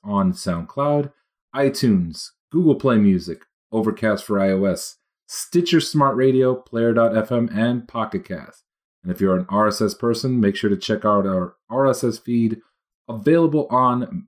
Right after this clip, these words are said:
w w w dot mash those buttons dot com slash in dash orbit. Let's go ahead right into it. We're gonna be talking about Festival of the Lost and all the spooky encounters that we're gonna exp-,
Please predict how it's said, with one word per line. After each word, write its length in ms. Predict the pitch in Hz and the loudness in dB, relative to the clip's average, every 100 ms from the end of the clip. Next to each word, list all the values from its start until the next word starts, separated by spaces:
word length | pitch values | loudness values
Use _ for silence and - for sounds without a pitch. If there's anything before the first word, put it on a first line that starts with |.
| _ | _
w 260 | 104 92 90 | -6 -2 -2
w 260 | 98 90 | 0 -2
w 360 | 87 101 92 95 | -2 -2 0 -2
dot 280 | 92 90 - | -2 -4 0
mash 340 | 92 110 110 | 0 0 0
those 200 | 117 104 | -2 -2
buttons 360 | - 95 104 92 | -4 -2 -2 -2
dot 220 | 95 95 | -4 -6
com 300 | - 95 95 | -4 -2 -2
slash 500 | - 98 92 87 - - | -2 -4 -2 -4 -10 -8
in 380 | 123 131 131 123 _ _ | -2 -2 -2 -6 _ _
dash 460 | 98 95 92 - - - | -4 -2 -2 -4 -10 -12
orbit. 340 | 92 87 - _ _ _ _ _ _ - | -10 -10 -14 _ _ _ _ _ _ -14
Let's 180 | 90 - | -14 -6
go 220 | 107 110 | 0 2
ahead 260 | 120 120 | 2 2
right 180 | 117 131 | 2 4
into 340 | 156 165 - 101 | 4 2 2 0
it. 100 | - _ _ _ _ _ _ _ _ _ - | -2 _ _ _ _ _ _ _ _ _ -4
We're 140 | 117 | 0
gonna 140 | 123 | 2
be 100 | 180 | 2
talking 440 | 185 - 139 170 180 | 0 0 0 2 2
about 380 | 180 185 180 - | 2 2 0 -4
Festival 600 | 117 139 - 156 156 - | -4 -2 -2 0 0 2
of 240 | 123 135 | -2 0
the 80 | 147 | 2
Lost 460 | 139 131 135 120 110 | 4 4 4 2 2
and 100 | 117 | 2
all 100 | 120 | 2
the 120 | 117 | -2
spooky 960 | - - - - 131 143 - 120 104 | -4 -6 -6 -2 0 0 0 2 4
encounters 800 | 95 90 90 - 131 147 131 107 | 4 2 -2 -6 -2 0 0 0
that 100 | 101 | 0
we're 80 | 95 | 0
gonna 200 | 95 95 | 2 0
exp-, 460 | - - - 104 | 0 -10 -12 -14